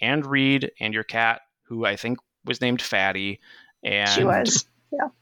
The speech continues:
Speaker 1: and we played Sonic Adventure two. And now I regularly get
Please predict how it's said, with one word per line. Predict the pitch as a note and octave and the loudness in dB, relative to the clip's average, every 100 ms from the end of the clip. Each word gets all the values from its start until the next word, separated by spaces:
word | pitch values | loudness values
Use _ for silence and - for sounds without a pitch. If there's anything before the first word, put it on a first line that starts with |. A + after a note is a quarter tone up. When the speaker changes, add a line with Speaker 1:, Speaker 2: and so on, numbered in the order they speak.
| - | -4
Speaker 1:
and | G#2 G#2+ G#2 | -2 0 -2
we | G#2 G#2+ | -2 -4
played | - C3 B2+ | 0 2 4
Sonic | C#3 C#3 C3+ | 4 2 2
Adventure | C3+ B2+ C#3+ | 0 0 0
two. | - A#2+ A2 A2 G#2+ - - - - _ - - | 0 0 2 2 0 -4 -20 -20 -20 _ -8 -4
And | G#2+ G#2+ G#2 G#2 - | -2 -2 -2 -2 0
now | B2+ E3 G#3+ F#3 C#3+ | 2 4 4 4 4
I | C3+ B2 | 2 0
regularly | B2+ C3+ C3 C3+ C3 B2 A#2+ A#2+ A#2+ | 4 2 4 4 6 6 6 4 2
get | - A#2 | 0 0